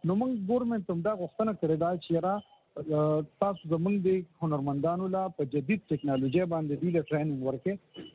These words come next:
چې دوی، لکه زه به دا ووایم چې د هر یو سیمې چې کوم دی، خپل یو پیداوار وي، که نه؟ اوس فرض که پنجاب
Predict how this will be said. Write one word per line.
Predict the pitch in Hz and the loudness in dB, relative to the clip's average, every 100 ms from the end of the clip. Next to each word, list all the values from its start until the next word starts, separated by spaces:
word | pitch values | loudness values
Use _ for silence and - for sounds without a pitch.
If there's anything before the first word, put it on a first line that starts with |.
| _ | _
چې | 156 135 | -4 0
دوی، | 147 208 214 208 190 190 196 185 _ - _ _ - - - - - 175 | 2 2 2 -2 -4 -2 -2 -4 _ -20 _ _ -12 -10 -10 -14 -2 0
لکه | 170 | 2
زه | 190 | 0
به | 220 | 2
دا | 214 | 0
ووایم | 226 214 202 | 0 0 -2
چې | - 160 | -2 0
د | 160 165 | 0 0
هر | 208 196 165 160 156 147 | -2 -6 -4 -2 0 0
یو | 147 | 0
سیمې | - 226 196 156 | 2 2 2 0
چې | 147 | -2
کوم | 147 165 | 2 2
دی، | - | 0
خپل | - 170 | 0 2
یو | 147 127 | 0 0
پیداوار | 127 123 123 139 | -2 0 0 0
وي، | 117 147 | -2 -4
که | |
نه؟ | 175 - _ _ _ - | -4 -6 _ _ _ -4
اوس | 160 - | -4 0
فرض | 160 151 | -2 0
که | - | -4
پنجاب | 143 151 151 | 0 2 2